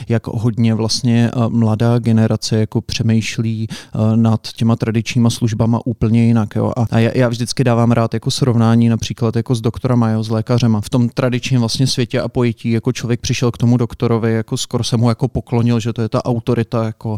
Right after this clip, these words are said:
a, a ten mu řekl jako, eh, „Musíš dělat to, to, to“, jo. A vlastně be-, jako do určitý míry jako nekriticky vlastně přijal jakoby tu autoritu, že to je někdo, kdo je nositelem jakoby té knowledge a,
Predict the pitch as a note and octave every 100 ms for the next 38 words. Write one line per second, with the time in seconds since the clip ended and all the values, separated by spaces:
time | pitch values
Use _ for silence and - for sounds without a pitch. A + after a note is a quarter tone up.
0 | - A2+ A2 - B2 A#2+ A#2 A#2 A#2 A#2
1 | B2+ A#2+ A2+ F#3+ - A2 A2+ A2+ A2+ G#2+
2 | A2 - A2+ A#2 - G#2+ G#2+ G#2+ F2 A2
3 | - C3 A#2+ - - A#2 A#2 B2 B2+ A2
4 | B2 B2 - C#3+ C3 B2+ B2 - C3 B2+
5 | C#3 B2 C3 - - A#2+ A2+ - B2+ -
6 | B2 A2+ A#2 A2+ C3 A#2+ C3 B2+ B2 -
7 | A#2 A2 A2+ A#2 B2 A#2 A#2 A2+ A#2 A2+
8 | A#2 A#2+ - B2 A#2+ A#2 A#2+ A#2 A#2+ A#2
9 | B2 B2 A2+ A2 A#2 - - A#2+